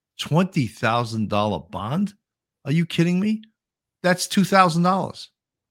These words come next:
Who can't come up with two thousand dollars? And they're gonna have a G P S, like a tracking on? Are you kidding me? That's ridiculous. You know,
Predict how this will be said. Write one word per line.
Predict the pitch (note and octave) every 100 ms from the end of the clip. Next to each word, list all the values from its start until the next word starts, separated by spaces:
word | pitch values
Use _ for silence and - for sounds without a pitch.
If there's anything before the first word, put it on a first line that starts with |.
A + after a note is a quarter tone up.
| _
Who | _ G3
can't | - F#3 F3+
come | F3
up | E3+ D#3
with | D#3
two | - F3
thousand | D3 D#3 C#3+ C#3
dollars? | D#3 D3 A2 - _ _
And | D3+ D3+
they're | C#3+
gonna | C#3 C3
have | B2 A#2+
a | A2
G | F#2+ A2+ D3+
P | - A#2+
S, | B2+ D3
like | A#2+ G#2
a |
tracking | F2+ - A#2+ B2+ E3 F3
on? | F3 - _ _ -
Are |
you | C#3 E3+
kidding | - D#3+ F3+ F3+
me? | G3 G3+ _ _ _ -
That's | F3 -
ridiculous. | F3 D3 C3 E3+ - A2+ F#2+
You | E3
know, | D#3